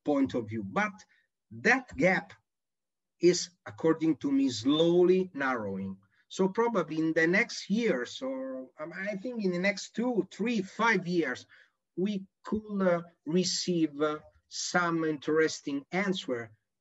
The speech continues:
to the series of questions that I have posed today in this, my lecture.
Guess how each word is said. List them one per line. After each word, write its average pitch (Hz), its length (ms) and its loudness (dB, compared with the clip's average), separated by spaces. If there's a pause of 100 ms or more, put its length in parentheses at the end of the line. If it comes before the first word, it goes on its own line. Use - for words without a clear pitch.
(140)
to 147 120 -6
the 139 160 0
series 165 600 2
of 135 120 -6 (120)
questions 120 560 -4
that 113 200 -10
I 123 160 -6 (160)
have 107 120 -10 (160)
posed 123 340 -8
today 113 320 -6
in 110 240 -8
this, 110 220 -8
my 107 140 -8
lecture. 101 380 -10